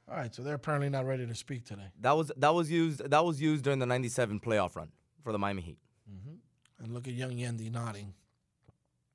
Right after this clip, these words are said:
Speaker 1: Young Yendi was all of about nine years old back then. What does she know?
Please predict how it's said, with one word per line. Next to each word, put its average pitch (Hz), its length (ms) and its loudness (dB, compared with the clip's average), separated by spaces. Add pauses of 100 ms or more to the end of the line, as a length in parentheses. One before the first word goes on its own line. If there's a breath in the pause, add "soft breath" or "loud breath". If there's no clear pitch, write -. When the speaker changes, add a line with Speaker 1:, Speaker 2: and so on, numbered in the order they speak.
(1300)
Speaker 1:
Young 123 200 -4
Yendi 123 400 -2
was 113 180 -4
all 123 120 -2
of 120 80 0
about 113 220 -6
nine 123 340 -4
years 113 260 -4
old 113 280 -4
back 104 200 -10
then. 101 200 -10
What 123 80 -8
does 113 80 -8
she 107 200 -6
know? 95 240 -10